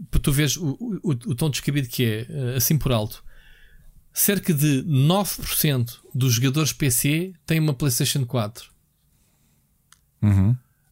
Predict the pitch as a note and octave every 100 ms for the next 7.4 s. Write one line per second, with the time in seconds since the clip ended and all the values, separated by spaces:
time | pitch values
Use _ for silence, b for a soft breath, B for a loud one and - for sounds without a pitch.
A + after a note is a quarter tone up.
0 | - E3+ D#3+ C3 - F#3 - D#3+ C#3 C#3+
1 | C#3 B2+ A#2+ A#2 _ - A#2 - - D#3+
2 | - D3 D3 C#3 A#2+ A2+ D#3 D3 D3+ D3+
3 | D3 _ _ - C#3+ C#3+ A#2+ B2+ C3+ -
4 | C3+ - A#2 G#2+ - _ _ - D3 -
5 | B2 - A#2 - _ _ _ _ _ _
6 | _ _ _ - E3 G3+ - A3+ - F3+
7 | B2 A2 -